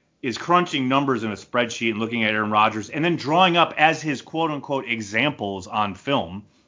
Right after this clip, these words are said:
uh, plays that completely lack context and actually have nothing to do with why the plays are unsuccessful, but he's using them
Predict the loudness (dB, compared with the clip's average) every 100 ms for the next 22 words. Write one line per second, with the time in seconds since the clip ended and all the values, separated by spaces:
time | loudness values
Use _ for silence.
0 | _ _ _ -20 -10 0 0 0 -8 -20
1 | _ 2 6 6 6 2 -2 0 0 -2
2 | _ _ _ _ _ _ -8 -8 -2 -2
3 | 0 2 4 4 0 -2 0 0 -2 -4
4 | -4 -4 -4 -2 -2 0 2 2 2 -2
5 | -4 -4 0 2 2 -2 2 2 2 -4
6 | -6 -4 -6 -8 -8 -4 -4 -4 -4 -2
7 | -2 -4 _ -6 0 0 0 0 -2 -4